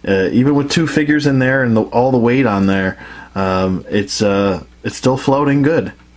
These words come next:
So, if you're using these for dio pieces or, or dioramas, uh, and you, you're set up in, a, let's say, a park or something like that with a stream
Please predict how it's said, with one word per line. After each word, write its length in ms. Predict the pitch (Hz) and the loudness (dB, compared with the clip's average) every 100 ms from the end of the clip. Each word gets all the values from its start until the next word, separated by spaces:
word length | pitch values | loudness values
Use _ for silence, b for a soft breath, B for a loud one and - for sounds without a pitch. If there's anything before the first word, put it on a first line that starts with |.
| - | -20
So, 480 | - - 107 98 101 - B B B B 117 | -8 -2 0 0 -4 -10 B B B B -4
if 120 | 110 | 0
you're 100 | 123 | 2
using 260 | 135 143 | 2 2
these 220 | 135 139 139 | 2 0 0
for 160 | 139 | 0
dio 760 | 123 120 135 143 151 147 - - - | 0 0 2 2 2 2 -2 -6 -4
pieces 800 | 143 147 147 151 156 165 151 - | 0 2 2 0 0 -2 -2 0
or, 340 | 101 92 92 - | 0 2 0 -2
or 220 | - 98 82 | -4 -4 -4
dioramas, 1000 | 101 110 110 107 113 123 151 175 - - B B B - | -2 0 2 2 0 2 2 0 -2 -10 B B B -8
uh, 360 | 92 87 87 - | -6 -4 -6 -4
and 200 | 101 98 | -2 -2
you, 100 | 101 | -2
you're 240 | 113 104 | -2 -4
set 260 | - 120 110 | 0 2 2
up 240 | 110 - | 0 0
in, 160 | 98 95 | 0 0
a, 280 | 92 90 - | -2 -4 -8
let's 240 | 101 98 - | -10 -8 -2
say, 160 | 110 | -2
a 60 | 95 | 0
park 480 | - 120 113 117 113 | -2 -2 0 0 -2
or 60 | |
something 380 | 107 117 110 117 | 0 -2 0 2
like 180 | 110 104 | 2 2
that 180 | 113 107 | 0 0
with 160 | 101 | 0
a 40 | 95 | -2
stream 720 | - - 110 110 113 117 | -4 -2 2 2 4 2